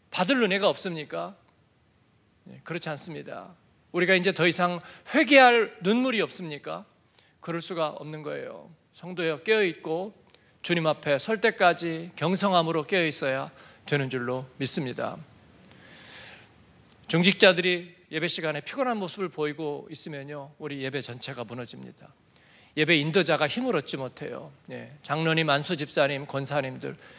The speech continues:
기도에 깨어있어야 하고, 순장과 리더들, 또 사역자들 하나님 앞에서 깨어있어야 합니다.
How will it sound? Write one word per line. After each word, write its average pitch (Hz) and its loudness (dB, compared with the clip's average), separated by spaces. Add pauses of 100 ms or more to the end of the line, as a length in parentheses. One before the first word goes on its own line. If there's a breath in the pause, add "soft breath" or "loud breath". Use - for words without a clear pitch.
(160 loud breath)
기도에 131 4
깨어있어야 185 6
하고, 147 -2 (320 loud breath)
순장과 180 4
리더들, 151 -2 (280)
또 185 4
사역자들 175 -2
하나님 196 -2
앞에서 139 -6
깨어있어야 151 -2
합니다. - -12